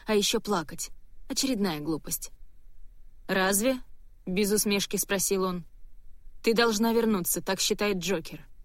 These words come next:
"Не понимаю, при чём здесь ты?" резко ответила я. А он засмеялся, коротко и зло. "Ты его ждала?"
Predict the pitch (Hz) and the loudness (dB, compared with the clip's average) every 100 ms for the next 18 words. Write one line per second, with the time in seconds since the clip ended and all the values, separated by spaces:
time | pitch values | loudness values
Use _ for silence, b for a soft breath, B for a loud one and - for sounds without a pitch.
0 | - - - - - - - - - - | -18 -16 -16 -16 -18 -16 -16 -16 -18 -16
1 | - - - 226 233 254 254 277 254 262 | -16 -14 0 2 4 6 6 6 4 2
2 | 262 254 220 269 - 185 160 - - - | 4 4 4 4 4 2 0 -10 -16 -4
3 | - 196 - 180 175 180 165 180 170 165 | 0 2 2 0 0 -2 0 -2 -2 -4
4 | 160 - - - - - - - - - | -8 -14 -16 -16 -16 -14 -14 -14 -14 -2
5 | 208 226 269 262 262 240 240 240 247 220 | 2 4 6 4 4 2 4 4 4 2
6 | 226 226 - - 202 220 214 220 208 170 | 0 -2 -8 0 2 2 2 2 2 0
7 | 165 156 - - - - - - - - | -2 -4 -10 -16 -18 -18 -18 -18 -14 -14
8 | - - - - 240 214 214 208 285 262 | -12 -12 -12 0 2 6 6 6 4 4
9 | 269 202 160 | 4 4 0